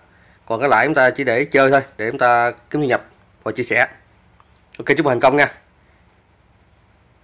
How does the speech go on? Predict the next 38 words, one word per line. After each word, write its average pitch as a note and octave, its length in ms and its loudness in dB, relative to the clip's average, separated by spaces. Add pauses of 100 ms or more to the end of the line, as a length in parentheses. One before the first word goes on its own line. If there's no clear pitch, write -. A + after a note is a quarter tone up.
(240)
Thì C3+ 80 -4
các - 20 2
bạn C3+ 140 4
biết F3 100 6
rồi G#3 80 2
đó, F3 160 4 (280)
đa D3+ 180 6
số F3+ 140 2
những F#3 120 0
con D3+ 80 0
app E3 160 4
hiện C#3+ 120 -2
giờ B2 180 6 (1120)
thì A#2+ 160 -2
nó D#3+ 380 4
được C3 140 -2
uy C3 80 -4
tín D#3 120 2
lúc F#3 100 -6
đầu B2 200 4
thôi, D3 140 4 (480)
lúc E3 120 -4
sau C3+ 260 6
thì A#2+ 60 -2
mình A2+ 120 -6
không B2+ 100 -2
dám D3 100 0
chắc. - 180 2 (1900)
Ok, B2 100 -8 (480)
xin C#3 120 -14
chúc F3 120 4
mừng C3+ 60 -4
bạn A#2+ 180 6
nha. C#3+ 160 2 (600)
Tặng A2+ 120 -2
bạn A#2+ 140 0
video C3+ 160 2
này. B2+ 140 2